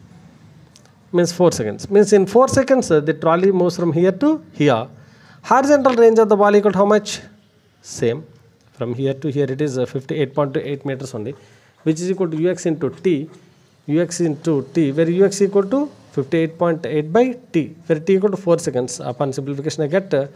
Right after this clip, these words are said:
fourteen point four seven meter per second, fourteen point seven meter per second.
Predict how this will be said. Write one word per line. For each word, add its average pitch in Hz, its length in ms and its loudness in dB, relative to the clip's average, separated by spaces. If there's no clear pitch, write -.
fourteen 151 320 0
point 196 260 0
four 147 300 0
seven 214 600 2
meter 147 220 -2
per 123 100 -2
second, 107 260 -8
fourteen 139 340 -4
point 139 200 -4
seven 139 220 -4
meter 135 220 -6
per 226 200 0
second. 101 320 -8